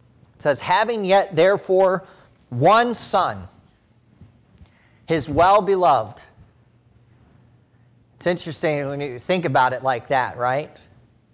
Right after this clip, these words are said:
Think of John three sixteen, "For God so loved the world, he gave his" what?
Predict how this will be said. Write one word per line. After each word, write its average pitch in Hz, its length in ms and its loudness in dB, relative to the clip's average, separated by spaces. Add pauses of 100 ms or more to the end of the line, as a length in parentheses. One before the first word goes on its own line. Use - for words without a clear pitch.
(2750)
Think 151 160 -6
of 131 100 -2
John 139 360 -2
three 147 240 -6
sixteen, 131 640 -8
"For 120 240 -6
God 135 280 -2
so 135 160 -6
loved 135 220 0
the 127 80 -4
world, 143 540 0 (840)
he 131 160 -6
gave 143 340 0
his" 131 220 -6
what? 123 360 -2